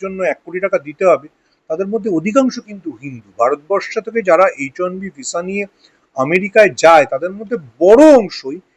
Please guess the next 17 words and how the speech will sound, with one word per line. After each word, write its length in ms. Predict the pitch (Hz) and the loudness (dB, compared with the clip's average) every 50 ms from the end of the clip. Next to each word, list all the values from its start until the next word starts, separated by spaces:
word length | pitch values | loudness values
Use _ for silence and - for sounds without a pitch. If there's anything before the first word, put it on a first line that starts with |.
| _ _ _ - | _ _ _ -2
হিন্দু। 320 | 233 240 226 202 143 107 104 - _ _ _ _ _ _ _ _ _ - | 0 0 0 0 -4 -8 -14 -20 _ _ _ _ _ _ _ _ _ 2
আর 100 | 220 247 | 6 6
একটু 200 | 277 269 - 269 | 6 6 4 2
ভালো 240 | 190 190 208 226 220 | 4 4 4 4 4
করে 240 | 220 233 233 233 226 | 4 6 6 6 4
শুভেন্দু 400 | - 208 196 202 202 202 208 214 | 2 -6 -12 -12 -10 -8 -8 -8
অধিকারী 360 | 196 214 196 214 214 208 214 | -8 -6 -4 -6 -6 -6 -6
এবং 200 | 208 208 202 185 | -16 -18 -14 -10
নরেন্দ্র 280 | 175 165 160 160 175 | -8 -8 -8 -8 -10
মোদী 180 | 185 190 196 190 | -8 -6 -6 -6
দুজনেই 320 | 156 143 139 165 185 196 | -6 _ -16 -12 -10 -8
দেখে 200 | 165 147 - 175 | -8 -8 -10 -12
নিতে 200 | 175 180 175 170 | -12 -10 -8 -8
পারেন, 260 | 151 127 107 113 127 151 _ _ _ _ - - _ _ _ - 190 | -8 -8 -8 -12 -12 _ _ _ _ _ -20 -20 _ _ _ -4 0
Hindus 380 | 214 220 240 254 277 277 254 233 | 0 2 4 6 6 6 6 8
of 140 | 247 226 208 | 6 6 8
America 480 | 185 160 165 175 165 156 - - - | 6 4 4 4 2 2 0 -4 -12